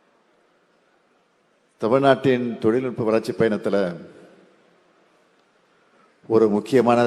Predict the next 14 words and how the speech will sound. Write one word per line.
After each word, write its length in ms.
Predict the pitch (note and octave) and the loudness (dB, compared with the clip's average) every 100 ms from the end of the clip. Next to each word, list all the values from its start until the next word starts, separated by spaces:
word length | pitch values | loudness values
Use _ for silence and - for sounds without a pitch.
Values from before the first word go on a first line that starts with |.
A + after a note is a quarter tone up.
| A#2 | 0
தருணமா 400 | A2 G#2 G#2 G#2 G#2 A2 - - - - _ _ _ _ _ _ _ _ _ _ _ _ _ _ _ _ _ _ _ _ _ _ _ - | -2 0 -2 -2 -4 -6 -14 -20 -20 -20 _ _ _ _ _ _ _ _ _ _ _ _ _ _ _ _ _ _ _ _ _ _ _ -14
இந்த 280 | A#2+ A2 G#2+ | -6 0 2
ரெண்டு 220 | A2 A#2+ B2+ | 2 0 0
நாள் 180 | B2 A2 | 0 0
மாநாடு 400 | G#2 A2 G#2+ G2+ G2+ G2 - G2 | -2 0 -2 0 -2 -2 -4 -4
அமையும் 360 | A2 A#2 A2 A#2 G#2+ | -2 -2 -4 -6 -6
என்று 140 | G2+ G2 | -4 -4
நான் 160 | F#2 F2+ | -4 -6
நம்புகிறேன். 460 | F#2 F2+ F#2 E2 - A2+ | -6 -4 -4 -6 -8 -8
இன்று 180 | G2+ A2+ G2+ | -2 -2 0
நாளையும் 400 | F#2+ G2 G#2+ A2 G#2 | 0 -2 -4 -8 -6
நடைபெறவிருக்கக்கூடிய 760 | G2 G2 G2 F2+ F#2+ F#2 F#2 F2 | -4 -4 -6 -6 -8 -8 -8 -6
மாநாடு 340 | E2 E2+ D#2+ - - _ _ _ _ _ _ _ _ _ _ _ _ _ _ _ _ _ _ _ _ _ _ _ _ A2 | -8 -10 -12 -16 -20 _ _ _ _ _ _ _ _ _ _ _ _ _ _ _ _ _ _ _ _ _ _ _ _ -2
எந்த 240 | C3 D3+ | 2 2